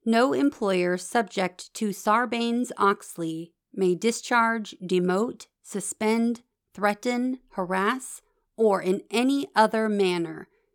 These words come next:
discriminate against an employee in the terms and conditions of employment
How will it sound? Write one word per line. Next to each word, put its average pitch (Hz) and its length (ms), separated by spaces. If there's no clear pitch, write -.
discriminate 196 920
against 208 420
an 220 100
employee 180 680
in 196 140
the 190 80
terms 240 480
and 247 180
conditions 180 680
of 185 180
employment 180 800